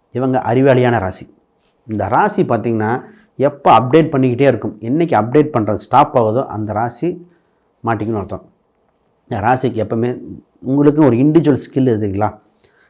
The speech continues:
நிறைய விஷயங்களை அப்டேட் பண்றது, இதை மட்டும் விட்டுறக்கூடாது. இது ரொம்ப, ரொம்ப, ரொம்ப முக்கியம். ஏன்னா படிப்பு ரீதியாக இருக்கலாம், விஷயங்களை கேட்டு தெரிஞ்சுக்கிறதா இருக்கலாம், கத்துக்கிறதா இருக்கலாம், இதுதான் உங்க ஸ்கில்.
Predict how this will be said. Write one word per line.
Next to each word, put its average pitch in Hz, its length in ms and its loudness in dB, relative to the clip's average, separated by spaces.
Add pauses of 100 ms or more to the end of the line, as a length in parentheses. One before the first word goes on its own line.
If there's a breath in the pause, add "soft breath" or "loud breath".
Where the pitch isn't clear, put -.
(260 soft breath)
நிறைய 123 360 0
விஷயங்களை 117 460 -2
அப்டேட் 120 480 -4
பண்றது, 98 220 -10
இதை 107 180 -6
மட்டும் 110 400 -6
விட்டுறக்கூடாது. 113 760 -2 (1080 soft breath)
இது 113 160 -4
ரொம்ப, 107 380 -6
ரொம்ப, 123 320 0
ரொம்ப 123 300 -2
முக்கியம். 110 420 -6
ஏன்னா 113 400 -4 (440 soft breath)
படிப்பு 127 280 0
ரீதியாக 113 320 0
இருக்கலாம், 107 500 -4
விஷயங்களை 123 440 -4
கேட்டு 127 200 -4
தெரிஞ்சுக்கிறதா 110 480 -2
இருக்கலாம், 107 340 -4
கத்துக்கிறதா 117 460 0
இருக்கலாம், 107 440 -2
இதுதான் 117 260 -4
உங்க 113 160 -6
ஸ்கில். 104 440 -8